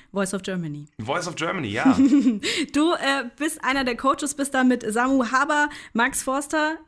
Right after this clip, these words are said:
Speaker 1: Max Forster?
Speaker 2: Und Danny
Speaker 1: Wer ist
Speaker 2: Max,
Speaker 1: denn das?
Speaker 2: scheißegal.
Speaker 1: Wer ist Max? <laughs> Mark
Speaker 2: Marc
Speaker 1: Forster
Speaker 2: Giesinger
Speaker 1: und
Speaker 2: und
Speaker 1: Yvonne
Speaker 2: Max Forster.
Speaker 1: Katterwelt.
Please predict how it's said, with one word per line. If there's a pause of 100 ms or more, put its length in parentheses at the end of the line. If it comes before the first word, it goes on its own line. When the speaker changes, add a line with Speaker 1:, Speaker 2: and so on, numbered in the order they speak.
Speaker 1:
Max
Forster? (140)
Speaker 2:
Und
Danny
Speaker 1:
Wer
ist
Speaker 2:
Max,
Speaker 1:
denn
das?
Speaker 2:
scheißegal.
Speaker 1:
Wer
ist
Max?
<laughs>
Mark
Speaker 2:
Marc
Speaker 1:
Forster
Speaker 2:
Giesinger
Speaker 1:
und
Speaker 2:
und
Speaker 1:
Yvonne
Speaker 2:
Max
Forster.
Speaker 1:
Katterwelt.